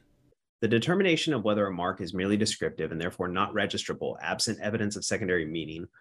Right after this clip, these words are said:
or suggestive has always been a challenging task. The Trademark Trial and Appeal Board, the quasi-judicial body responsible for adjudicating issues which arise concerning the registration of a trademark, has opined that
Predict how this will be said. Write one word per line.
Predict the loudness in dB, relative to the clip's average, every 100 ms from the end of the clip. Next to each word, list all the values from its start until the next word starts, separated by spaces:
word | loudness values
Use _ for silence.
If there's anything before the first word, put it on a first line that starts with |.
| _ _
or | 2
suggestive | 4 2 2 2 2 0 -6
has | -4 -6
always | 2 4 4 2
been | -2
a | -2
challenging | -4 -4 -6 -8
task. | -10 -10 -8 -8 -8 _ _ -20 -20 -4
The | -2
Trademark | 4 6 6 2
Trial | 4 4 4
and | 2
Appeal | -2 0 2
Board, | 2 -4 -10 -12 -12
the | -10
quasi-judicial | 0 4 4 4 2 2 2 0
body | 2 2 4 2
responsible | -2 -2 0 0 0 -2
for | 0 -2
adjudicating | 0 2 0 0 0 0 -4 -4
issues | -2 0 -2 -4 -6 -10 -14 _ -8
which | 0
arise | 4 6 6 4
concerning | 0 2 2 2
the |
registration | 2 2 0 -2 -2 -2 -8
of |
a | -8
trademark, | 0 2 2 -2 -8 _ _ _ _
has | 2 4
opined | 4 4 4 4 4
that | 4 2